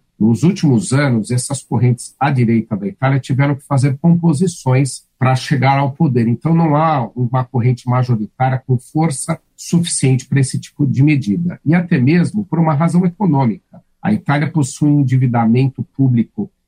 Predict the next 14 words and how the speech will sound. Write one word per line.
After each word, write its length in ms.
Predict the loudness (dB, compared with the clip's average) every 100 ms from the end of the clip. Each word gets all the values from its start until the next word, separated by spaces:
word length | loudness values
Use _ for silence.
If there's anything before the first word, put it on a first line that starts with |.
| _
que 80 | -8
passa 600 | -2 -2 -2 -4 -6 -6 -10
de 160 | -8
cento 300 | -4 0 0
e 40 | 0
cinquenta 460 | -4 0 0 0
por 200 | -2 -2
cento 360 | -4 -2 -2 -2
do 100 | -6
seu 180 | -6 -6
próprio 360 | 0 0 0
produto 440 | -2 0 0 0 -2
interno 360 | -2 -2 -2
bruto, 540 | -4 -2 0 0 -4